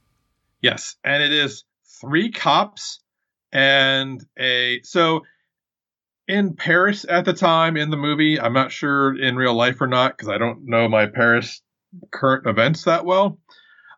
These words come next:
uh, there were a lot of protests, and they were, uh, people were burning cars.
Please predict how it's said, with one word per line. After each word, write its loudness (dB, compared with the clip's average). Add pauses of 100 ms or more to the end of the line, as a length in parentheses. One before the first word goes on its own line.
uh, 2
there 2
were 0
a 4
lot 2
of -4
protests, -4 (120)
and 0
they 2
were, -2 (100)
uh, 4
people -2
were 2
burning 2
cars. 0